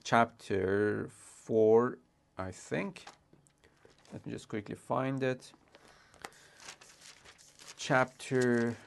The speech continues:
um, chapter four. So this is Nebuchadnezzar, um, king of Babylon. He's having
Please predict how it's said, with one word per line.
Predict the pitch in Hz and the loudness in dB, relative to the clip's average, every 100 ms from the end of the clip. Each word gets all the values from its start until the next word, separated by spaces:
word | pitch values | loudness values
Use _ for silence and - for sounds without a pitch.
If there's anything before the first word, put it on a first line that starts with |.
| - - _ - - | -20 -20 _ -20 -8
um, | 104 101 101 101 - _ _ _ _ _ _ _ _ _ _ _ _ _ _ _ _ _ _ _ _ _ _ _ _ _ _ _ _ _ _ _ - _ _ _ _ - | -4 0 0 -2 -8 _ _ _ _ _ _ _ _ _ _ _ _ _ _ _ _ _ _ _ _ _ _ _ _ _ _ _ _ _ _ _ -20 _ _ _ _ -10
chapter | - 117 117 - 110 | -2 -2 -2 -2 -2
four. | 104 - - - - - - 151 151 151 151 151 - _ _ _ _ _ _ _ _ _ _ _ _ _ _ _ _ _ _ - _ _ _ _ _ _ _ _ _ _ _ - _ _ _ _ _ - - - - | -2 -10 -14 -16 -16 -20 -2 2 6 8 8 8 4 _ _ _ _ _ _ _ _ _ _ _ _ _ _ _ _ _ _ -20 _ _ _ _ _ _ _ _ _ _ _ -20 _ _ _ _ _ -20 -20 -20 -2
So | 143 | 2
this | 131 147 156 | 4 4 4
is | 135 123 | 2 2
Nebuchadnezzar, | 117 123 123 117 113 104 95 95 131 - | 0 0 0 -2 -2 -4 -2 -2 -2 -6
um, | 143 107 101 98 98 90 _ - | -2 0 2 2 0 -6 _ -12
king | - 127 123 | -2 0 4
of | 117 107 - | 4 4 4
Babylon. | 113 117 107 104 104 | 6 6 4 2 2
He's | 110 104 | 0 -4
having | - 117 113 113 110 | -2 0 2 0 -2